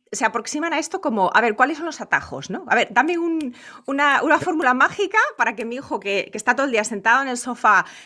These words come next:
con los videojuegos pase a ser un, <laughs> ¿no? como un megadeportista", y que no solamente eso, sino que, claro, eso ya asume que tiene que tener una serie de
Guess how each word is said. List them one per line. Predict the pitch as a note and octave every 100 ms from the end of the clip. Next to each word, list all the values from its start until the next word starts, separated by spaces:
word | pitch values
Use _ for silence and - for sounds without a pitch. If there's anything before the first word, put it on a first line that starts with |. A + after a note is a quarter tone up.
| -
con | A3+
los | G#3 G#3
videojuegos | G#3+ G#3 - C#4 G4 G#4+ G3+
pase | A3+ B3+ D#4+
a | A#3+
ser | - B3+ C#4 -
un, | A3+ A3+ G#3+ G3+
<laughs> | B3 -
¿no? | A#3 B3 E4
como | G3 E3+
un | G#3+ - - -
megadeportista", | A3 G3+ F#3+ F#3 F3+ B3 B3 - D4 - - - -
y | - G#3+
que | A3+ G#3+
no | G#3
solamente | A#3 B3 G#3+ F3+ G3+
eso, | F4 F#4
sino | G#3+ F#3
que, | E3 C#3+
claro, | G3+ C#4
eso | B3 G#3
ya | G3+ G#3
asume | G#3+ D4 D#4+ D4 F#4+
que | A3
tiene | F#3+ F#3 F#3+
que |
tener | G3+ F#3+
una | G3+ G#3+
serie | - G3+ G#3+
de | G3 A#3+ -